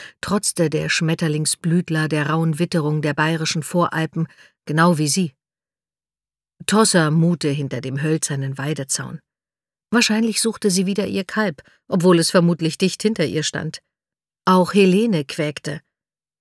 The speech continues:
Zurück in der Stube hob Anna ihre Tochter aus dem Wäschekorb, der ihr als Bett und Laufstall diente, zog ihr das Strickjäckchen an, setzte ihr die Haube auf und band sie sich nach Art der afrikanischen Bäuerinnen auf den Rücken.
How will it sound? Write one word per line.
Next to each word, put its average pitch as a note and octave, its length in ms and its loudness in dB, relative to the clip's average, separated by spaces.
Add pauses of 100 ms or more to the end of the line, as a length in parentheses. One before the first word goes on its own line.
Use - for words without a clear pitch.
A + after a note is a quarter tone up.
(460)
Zurück B3+ 320 4
in C4 100 2
der B3 120 2
Stube G3+ 440 -2
hob F#3 200 -4
Anna F3 300 2
ihre D#3+ 260 -4
Tochter F3+ 360 -4
aus D3+ 120 -4
dem D3+ 160 -2
Wäschekorb, F3 600 -2
der D3+ 140 -2
ihr C#3 180 -2
als C#3 220 -4
Bett E3+ 240 -2
und C#3 140 -4
Laufstall D3 520 -2
diente, D#3+ 420 -2 (460)
zog B3+ 240 2
ihr A#3 60 2
das G#3 160 0
Strickjäckchen F#3 680 -2
an, F3+ 260 0 (360)
setzte G#3+ 420 -2
ihr E3+ 120 2
die D3+ 160 -2
Haube F3+ 300 0
auf E3 300 -4
und D3 200 -6
band E3 240 2
sie D#3+ 140 -2
sich D3 240 -6
nach C3 160 -6
Art D#3+ 300 -2
der B2 100 0
afrikanischen D#3 760 0
Bäuerinnen D#3+ 600 2
auf - 140 -6
den D3+ 140 -4
Rücken. D3+ 340 -6